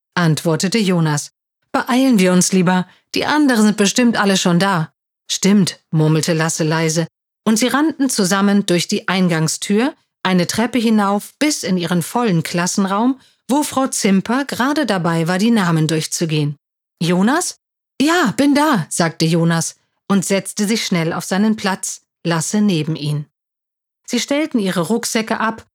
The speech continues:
und versuchten sich so zu verhalten, als ob sie schon die ganze Zeit da gewesen wären. Nebenbei plauderten sie mit Niklas, der auf der anderen Seite neben Jonas saß. „Das war knapp“, sagte Jonas erschöpft.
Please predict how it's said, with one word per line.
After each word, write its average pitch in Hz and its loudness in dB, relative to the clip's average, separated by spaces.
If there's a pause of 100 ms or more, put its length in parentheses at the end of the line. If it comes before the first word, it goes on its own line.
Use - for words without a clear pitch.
(140)
und 247 2
versuchten 240 0
sich 220 0
so 262 0
zu 247 -2
verhalten, 196 0
als 277 -4
ob 277 -6
sie 269 0
schon 269 0
die 247 0
ganze 294 0
Zeit 208 -2
da 160 2
gewesen 156 0
wären. 156 -2 (440)
Nebenbei 160 0 (260)
plauderten 208 2
sie 175 2
mit 170 0
Niklas, 180 0 (100)
der 175 -2
auf 170 -10
der - -6
anderen 190 2
Seite 156 -2
neben 156 0
Jonas 156 -2
saß. 156 -4 (560)
„Das 240 -6
war 196 -4
knapp“, 226 -4 (140)
sagte 160 -4
Jonas 156 0
erschöpft. - -6